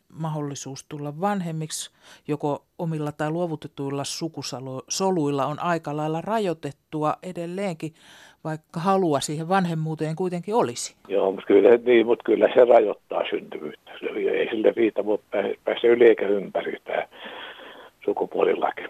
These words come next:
Speaker 2: Et sellainen. Mutta muukin moraali kaikin puolin, niin tota, kyllä se täytyy sanoa, että ihmettelen, että ne miehet, jotka tuolla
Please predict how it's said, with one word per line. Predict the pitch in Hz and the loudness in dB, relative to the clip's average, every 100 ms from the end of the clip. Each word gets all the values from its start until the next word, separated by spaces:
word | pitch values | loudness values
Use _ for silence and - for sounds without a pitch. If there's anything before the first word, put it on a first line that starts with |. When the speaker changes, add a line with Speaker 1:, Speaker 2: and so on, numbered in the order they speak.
| - _ | -18 _
Speaker 2:
Et | 101 - | -6 -4
sellainen. | 98 95 90 87 113 | -4 -2 -4 -4 0
Mutta | 135 - 147 | 0 2 4
muukin | 185 123 151 | 6 6 4
moraali | 175 185 175 160 160 | 4 6 8 8 6
kaikin | 156 - 151 127 123 117 | 4 6 6 6 -2 0
puolin, | 123 117 110 107 | 4 6 4 0
niin | 107 | -2
tota, | 101 92 101 - - | -2 0 -2 -2 -8
kyllä | - 98 - | -8 -6 -2
se | 117 - - | 0 -2 -4
täytyy | 110 104 - 104 | -2 -2 -2 0
sanoa, | 110 104 98 87 | 0 0 -2 -4
että | - - - _ _ - - - - _ - | -6 -14 -14 _ _ -20 -20 -20 -20 _ -2
ihmettelen, | 180 147 123 - 127 117 113 | 0 2 0 0 4 4 4
että | - 127 | 0 0
ne | |
miehet, | 135 151 117 - | 4 6 6 2
jotka | 113 - | -4 -2
tuolla | 104 104 104 | -2 0 2